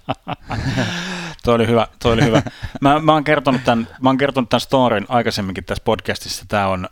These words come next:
tää on Olli Jokisen suusta, suusta kerrottu. Tää, ää,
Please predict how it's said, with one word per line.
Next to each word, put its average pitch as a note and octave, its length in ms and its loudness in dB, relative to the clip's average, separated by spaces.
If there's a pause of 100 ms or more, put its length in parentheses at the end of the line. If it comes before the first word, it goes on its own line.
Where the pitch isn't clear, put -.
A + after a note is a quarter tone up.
(360)
tää G#2 200 2
on G2 180 0
Olli A#2 280 0
Jokisen F#2+ 400 -4
suusta, F#2 400 -8 (220)
suusta - 380 -8
kerrottu. - 600 -8
Tää, F#2 240 -4 (1040)
ää, G2 300 -8